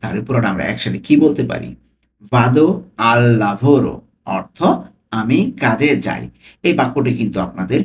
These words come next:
সচরাচর সবসময় প্রয়োজন হবে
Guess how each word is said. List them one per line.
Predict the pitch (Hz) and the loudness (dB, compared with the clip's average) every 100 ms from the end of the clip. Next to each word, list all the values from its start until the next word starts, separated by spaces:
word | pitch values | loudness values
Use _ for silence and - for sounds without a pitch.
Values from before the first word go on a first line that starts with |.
| - | -6
সচরাচর | - - 120 123 120 - 160 262 - _ _ _ | -8 -2 -2 -2 -4 -4 -6 -8 -14 _ _ _
সবসময় | - - - 123 - 147 156 127 | -18 -14 -6 -6 -4 0 0 0
প্রয়োজন | 110 95 95 | -2 -2 -4
হবে | 120 - | -6 -8